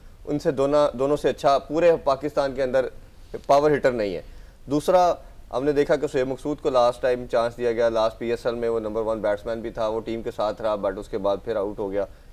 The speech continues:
तीसरा, अभी कुछ लोग शोएब मलिक की भी बात कर रहे हैं कि स्टिल फिट और मिडिल ऑर्डर में एक ऐसा बैट्समैन होना चाहिए, but मेरा मानना ये है कि शायद, अ, शोएब मलिक की एज ज़्यादा है और वो जिस तरह की बाउंसी विकेट्स हैं, यू-, अ,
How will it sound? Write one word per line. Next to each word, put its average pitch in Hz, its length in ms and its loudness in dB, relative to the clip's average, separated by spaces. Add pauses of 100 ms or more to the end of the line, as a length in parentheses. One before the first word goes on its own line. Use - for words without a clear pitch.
(240)
तीसरा, 156 280 2
अभी 147 160 2
कुछ 156 240 -6
लोग 147 240 0 (240)
शोएब 143 160 0
मलिक 143 240 -2
की 139 100 -4
भी 123 100 -4
बात 98 380 0
कर 101 120 0
रहे 98 120 -2
हैं 101 80 -6
कि 110 80 -4
स्टिल 135 300 -4
फिट 123 360 -2
और 120 100 2
मिडिल 120 240 0
ऑर्डर 117 240 2
में 117 120 -4
एक 107 60 -4
ऐसा 110 180 -2
बैट्समैन 101 360 -4
होना 107 100 -6
चाहिए, 127 300 -6 (340)
but 147 100 0
मेरा 170 240 6
मानना 160 300 2
ये 160 140 0
है 160 60 2
कि 156 100 -2
शायद, 147 320 2 (440)
अ, 127 140 2
शोएब 143 360 -2
मलिक 143 300 2
की 147 100 -6
एज 143 180 0
ज़्यादा 135 260 4
है 151 60 6
और 151 80 2
वो 151 160 0
जिस 139 200 -8
तरह 160 100 -2
की 156 80 -4
बाउंसी 120 360 0
विकेट्स 139 460 -4
हैं, 110 500 -6
यू-, 113 200 -8
अ, 104 140 0